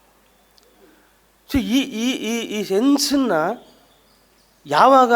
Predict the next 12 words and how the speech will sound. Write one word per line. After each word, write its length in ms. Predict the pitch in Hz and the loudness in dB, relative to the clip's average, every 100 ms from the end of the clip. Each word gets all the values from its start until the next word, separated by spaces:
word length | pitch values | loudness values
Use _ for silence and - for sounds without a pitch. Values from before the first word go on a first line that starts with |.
| 220 208 | 4 2
ಈ 60 | |
ದೇಶ 220 | 190 185 | -2 -4
ಅರ್ಥ 220 | 180 170 180 | -6 -6 -8
ಮಾಡ್ಕೊಳ್ಳುತ್ತೆ? 840 | 175 160 165 156 160 151 160 165 _ _ _ _ _ _ _ _ _ _ _ _ _ _ _ _ _ _ _ _ - | -8 -8 -12 -12 -10 -10 -12 -20 _ _ _ _ _ _ _ _ _ _ _ _ _ _ _ _ _ _ _ _ -4
ಇದನ್ನ 160 | 196 | 2
ನಾವು 140 | 208 190 | 4 6
ಮತ್ಮತ್ತೆ 840 | 165 165 233 233 233 190 175 - - - | 4 2 0 4 4 4 0 -12 -20 0
ನಾವು 440 | 160 160 156 151 143 - _ - | 2 4 4 2 0 -10 _ -4
ಕೇ-, 240 | 160 147 | -2 -2
ಕೇಳ್ಕೊಳ್ತಾ 580 | - 185 190 180 - 156 147 - - _ | 0 0 2 -4 0 2 2 0 -12 _
ಹೋಗ್ಬೇಕಾಗತ್ತೆ 680 | 160 170 170 156 151 147 147 | 0 2 2 2 0 -4 -2
ಅಂತ 200 | 139 135 | -2 0